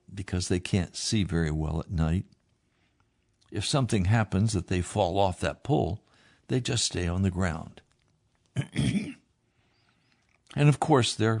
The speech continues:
prime targets then for a wild animal to eat them, whether it be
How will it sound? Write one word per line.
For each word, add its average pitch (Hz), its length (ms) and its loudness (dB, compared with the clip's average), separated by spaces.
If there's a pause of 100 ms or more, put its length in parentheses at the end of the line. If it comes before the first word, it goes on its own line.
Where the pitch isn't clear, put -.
(120)
prime 107 300 2
targets 92 500 -2
then 95 240 2
for 95 380 -2 (1400)
a - 80 -10
wild 95 380 2
animal 104 480 4
to - 160 -8
eat 127 240 0
them, - 240 -10 (420)
whether 92 320 -4
it - 140 -16
be 90 320 0